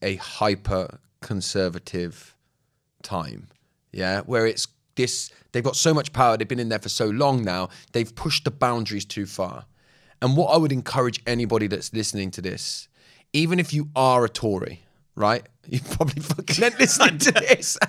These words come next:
Speaker 1: But e-, e-, even if you are, bel-, your beliefs are more conservative,
Speaker 2: Yeah.
Speaker 1: right? Um, even if your beliefs are more conservative or you feel despondent,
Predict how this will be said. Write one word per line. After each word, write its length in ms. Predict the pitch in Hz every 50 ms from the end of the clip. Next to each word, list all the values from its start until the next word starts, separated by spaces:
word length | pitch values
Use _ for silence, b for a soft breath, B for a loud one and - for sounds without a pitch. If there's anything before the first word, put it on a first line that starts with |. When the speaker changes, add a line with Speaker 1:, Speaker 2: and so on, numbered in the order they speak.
| - - _ -
Speaker 1:
But 640 | - - - - - - - - - - - - -
e-, 160 | 277 262 -
e-, 100 | 254 247 - 196 247
even 160 | 254 269 277
if 80 | -
you 120 | 226 262 247
are, 120 | 226 208
bel-, 220 | 185 202 180 185 -
your 140 | - 175 170
beliefs 320 | 151 170 165 170 156 151 -
are 160 | - 143 143
more 160 | 147 143 131
conservative, 840 | 127 - 131 113 - - 107 101 87 - - 92 82 - - - - - - -
Speaker 2:
Yeah. 180 | - 113 110 - _ _ _ -
Speaker 1:
right? 280 | 110 113 123 151 143 - - - -
Um, 480 | 110 117 117 117 113 113 113 104 - - _ _ _ _ _ _ _ _ _ _ _ _ _ _ _ _ _ _ - - -
even 240 | - 143 147 160 175
if 80 | 160 151
your 100 | 151 120
beliefs 300 | 127 123 123 117 - 113
are 100 | 104 104
more 160 | 107 104 98
conservative 840 | 95 - 95 - - 95 92 87 90 - 87 87 87 87 - - - -
or 100 | 113 117
you 120 | 120 117
feel 340 | 117 - 135 139 139 131 123
despondent, 760 | - - 113 - - - 117 113 107 98 98 87 85 -